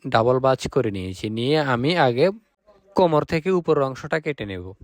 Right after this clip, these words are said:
নতুন সিস্টেমে এটা সামনে বোতাম দিয়ে খুব সুন্দর লাগে। এই প্রোডাক্টটা আপনি মনোযোগ সহকারে দেখুন। তো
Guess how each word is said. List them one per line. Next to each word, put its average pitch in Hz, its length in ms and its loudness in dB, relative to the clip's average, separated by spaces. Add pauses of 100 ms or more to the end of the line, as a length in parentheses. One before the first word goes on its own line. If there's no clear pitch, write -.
(280)
নতুন 135 320 -6
সিস্টেমে 151 540 -2
এটা 175 240 0 (140)
সামনে 127 320 -2
বোতাম 139 360 -2
দিয়ে 165 300 -2 (100)
খুব 151 160 -4
সুন্দর 143 360 0
লাগে। 151 280 4
এই 208 180 2
প্রোডাক্টটা 123 500 0
আপনি 190 580 -2
মনোযোগ 127 300 2
সহকারে 120 360 2
দেখুন। 101 360 -6
তো 131 140 -2